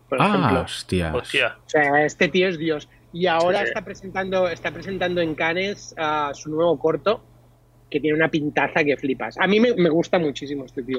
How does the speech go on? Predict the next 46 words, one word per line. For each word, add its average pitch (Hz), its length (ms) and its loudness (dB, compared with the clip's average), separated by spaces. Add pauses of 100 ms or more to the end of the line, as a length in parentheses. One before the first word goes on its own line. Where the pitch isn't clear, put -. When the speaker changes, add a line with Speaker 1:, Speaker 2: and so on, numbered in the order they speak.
(140)
Speaker 1:
Es, 139 220 2
es, 151 260 0
es, 160 300 0 (260)
es 185 180 6
de 220 60 6
esto 220 220 2
lo 202 100 4
que 180 80 2
decíamos 202 500 -2
antes 185 400 -4
de 156 460 0 (100)
si - 140 -6
es 151 80 -6
una 196 80 -2
historia 165 500 0 (220)
en 156 160 -6
bucle, 185 400 2 (460)
que 165 120 6
no 165 140 2
tiene 170 240 4
nada, 151 360 2
o 151 60 -12
sea, 143 140 0
es 135 100 -6
una 156 140 0
persecución, 147 680 -2
pero 156 160 0
Speaker 2:
Pero 107 120 2
Speaker 1:
es 107 60 -2
Speaker 2:
es - 60 -10
Speaker 1:
que 170 80 0
el 160 180 2
estilo, 196 760 0
el - 160 0
Speaker 2:
Ujú. 95 100 0
Speaker 1:
estilo 98 280 -2
visual 170 480 -4
es 190 160 -2
Speaker 3:
No, 170 80 -4
está 117 360 -6 (140)
Speaker 1:
alucinante. 165 580 2
Speaker 3:
muy 113 80 0
bien - 200 -6
Speaker 1:
Y 208 60 0
Speaker 3:
hecha. 190 80 0
Speaker 1:
pa-, 196 160 0